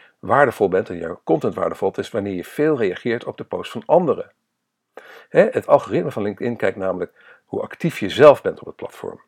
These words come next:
En plaats je vaak reacties bij posts en artikelen van anderen,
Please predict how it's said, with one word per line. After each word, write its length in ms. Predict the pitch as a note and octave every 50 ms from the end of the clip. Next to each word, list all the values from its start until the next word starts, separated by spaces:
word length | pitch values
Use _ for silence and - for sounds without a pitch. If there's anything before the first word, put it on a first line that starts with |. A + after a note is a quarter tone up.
| _ _ _ _ _ _ _ - - _
En 120 | _ - -
plaats 240 | - D#3+ F3 F#3 -
je 80 | F3
vaak 240 | - - E3+ F3 E3
reacties 440 | - C#3+ C#3+ E3+ F3 - - C3+ -
bij 120 | A2 G#2+
posts 320 | - _ D3 B2+ C3+ - -
en 80 | A2
artikelen 340 | G#2 - - B2+ - F#2 F#2
van 120 | - G#2
anderen, 460 | - E3 F3+ D#3 A2 G2 A2+ D3+ E3+